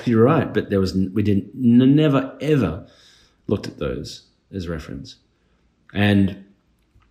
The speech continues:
I don't put that down to the fact that we got lucky, 'cause we didn't. Of course, we're influenced by every single great piece of cinema that's happened before us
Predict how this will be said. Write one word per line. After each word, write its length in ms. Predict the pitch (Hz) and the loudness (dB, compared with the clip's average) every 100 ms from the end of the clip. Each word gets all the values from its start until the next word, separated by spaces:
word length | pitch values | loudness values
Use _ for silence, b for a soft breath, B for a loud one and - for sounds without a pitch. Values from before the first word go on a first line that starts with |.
| - - | -8 0
I 80 | 110 | 4
don't 280 | 127 117 - | 4 4 0
put 140 | 120 | -4
that 180 | 95 90 | -4 -2
down 300 | 98 92 92 | -2 0 -2
to 460 | - 90 87 87 | -4 -4 -2 -4
the 120 | 82 90 | -6 -6
fact 220 | 101 - | -6 -6
that 80 | 85 | -4
we 160 | 92 | -4
got 140 | 87 76 | -4 -2
lucky, 440 | 110 113 82 - - _ | -4 -4 -6 -8 -18 _
'cause 180 | 95 101 | 0 2
we 100 | 104 | 2
didn't. 320 | 113 92 87 | 2 2 -2
Of 120 | - | -4
course, 300 | - 131 - | 0 0 2
we're 240 | 95 87 - | -2 -2 -4
influenced 480 | 90 - 87 78 - | -8 -6 -8 -8 -8
by 140 | 90 | -4
every 440 | 101 101 101 92 B B B B | -2 0 0 -2 B B B B
single 500 | - - 123 113 98 | -4 2 6 6 4
great 460 | 87 101 95 - - | 0 0 0 -2 -4
piece 180 | 98 90 | -4 -4
of 80 | |
cinema 400 | - 101 92 82 | -2 -2 -2 -4
that's 140 | 55 90 | -8 -6
happened 320 | 98 95 80 | -6 -6 -8
before 340 | 85 - 90 | -8 -8 -6
us 260 | 82 78 - | -8 -10 -16